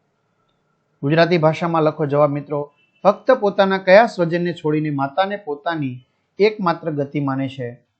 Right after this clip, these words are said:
તો ભક્ત પોતાના માતા પિતા, બંધુ, પુત્ર પુત્રી, સેવક, સ્વામી કે પત્નીને છોડીને ભવાની માતાને પોતાની એકમાત્ર ગતિ માને છે. અંતે જટાયુએ શું કર્યું? અંતે જટાયુએ રાવણ ઉપર ચાંચ વડે હુમલો કર્યો અને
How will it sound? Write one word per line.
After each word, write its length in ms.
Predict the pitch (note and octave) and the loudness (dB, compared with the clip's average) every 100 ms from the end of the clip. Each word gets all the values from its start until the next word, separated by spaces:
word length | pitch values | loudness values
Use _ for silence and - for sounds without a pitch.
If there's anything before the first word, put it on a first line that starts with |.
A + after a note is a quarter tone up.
| _ | _
તો 80 | C3 | -10
ભક્ત 320 | A#2 D3 - | -6 -6 -4
પોતાના 460 | G#3+ E3+ D#3 D3+ C#3+ | -6 -4 -2 -2 -2
માતા 300 | C3 C3+ F3 | -4 -2 -2
પિતા, 320 | F3 D#3+ E3 | -2 0 0
બંધુ, 360 | D3+ C3+ C3+ D3 | 2 0 -2 -4
પુત્ર 360 | D3 - G3+ | -6 -4 -2
પુત્રી, 360 | G3 D#3 - D3 | -2 -8 -12 -12
સેવક, 420 | - C3+ C3+ C3 | -8 -6 -6 -8
સ્વામી 360 | - C3 E3 F#3 | -12 -10 -6 -6
કે 140 | F#3+ | -10
પત્નીને 520 | - C3+ - C#3+ C#3 | -14 -16 -14 -14 -14
છોડીને 540 | C3+ F3+ F#3 C#3+ B2 - _ _ _ | -6 0 0 0 -6 -14 _ _ _
ભવાની 360 | C3 D3+ G#3 G#3+ | 2 4 4 2
માતાને 400 | F#3+ D#3+ D#3 D3+ | -2 -2 -2 -4
પોતાની 400 | D3+ C3+ C#3 C#3 | -8 -12 -10 -8
એકમાત્ર 440 | D#3+ D3+ C3 - | -10 -10 -14 -12
ગતિ 500 | A#2+ A#2+ F3+ A#3 C#4 _ | -14 -10 -8 -8 -10 _
માને 340 | A#2+ A#2+ A#2+ A#2 | -6 -6 -6 -12
છે. 280 | - G#2+ _ _ _ _ _ _ _ _ _ _ | -18 -20 _ _ _ _ _ _ _ _ _ _
અંતે 340 | G3 G#3+ B3+ B3 | -4 2 4 6
જટાયુએ 460 | F#3 F#3+ G#3 G#3 | 4 6 6 6
શું 280 | G3 A#3+ A#3+ | 0 -4 -4
કર્યું? 360 | E3+ D3 C#3 C3 | -2 -2 -2 -4
અંતે 300 | E3+ F3 A3+ | -4 0 0
જટાયુએ 460 | E3 E3+ E3+ E3 | 0 0 0 0
રાવણ 340 | C#3+ D3 F3+ F3+ | 0 0 0 -4
ઉપર 300 | D3 - C#3+ | -6 -6 -6
ચાંચ 420 | - E3+ F#3+ D#3 | -2 -2 -2 -4
વડે 100 | C3+ | -6
હુમલો 300 | B2 D3 E3+ | -4 -4 -4
કર્યો 340 | E3+ E3 E3 | -4 -6 -4
અને 260 | C#3+ C#3 | -4 -6